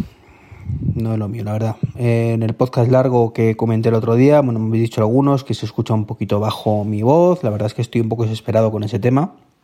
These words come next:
No di con ello, cuando parece que ya de hoy vuelve a fallar. Y la verdad es que es una cosa que siempre me ha ocurrido. Siempre que grabo con alguna otra persona,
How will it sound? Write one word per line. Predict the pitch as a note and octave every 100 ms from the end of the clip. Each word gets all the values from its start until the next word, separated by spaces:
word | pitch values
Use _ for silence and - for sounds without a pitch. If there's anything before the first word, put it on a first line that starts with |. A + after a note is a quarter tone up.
| _ -
No | A#2 C3
di | C3+
con | A2+ C3
ello, | F3+ B3+ - _ - - - - _ -
cuando | B2 A#2 G#2+
parece | B2 C3
que | B2
ya | A#2
de | A#2+
hoy | A#2 A#2+ A#2+ A#2 A2+
vuelve | A#2 A#2+
a | A2+
fallar. | A2+ D3 G3+ - - - _ _ _ _ _ _ _ _ _ _ _ _ -
Y | C3 B2 A#2+ A#2 A2+
la | A2+
verdad | A2
es | B2+
que | F3+
es | E3+
una | D#3+
cosa | E3 F#3+
que | C#3+
siempre | C3+ C#3
me |
ha | B2+
ocurrido. | A#2+ D3+ A3+ - - _ _ _ _ -
Siempre | - D3 D3+
que | C#3+
grabo | B2+ A#2+
con | A#2+
alguna | A#2+ C#3+
otra | C#3+ C3
persona, | C3 G3 A3 B3+ C4 -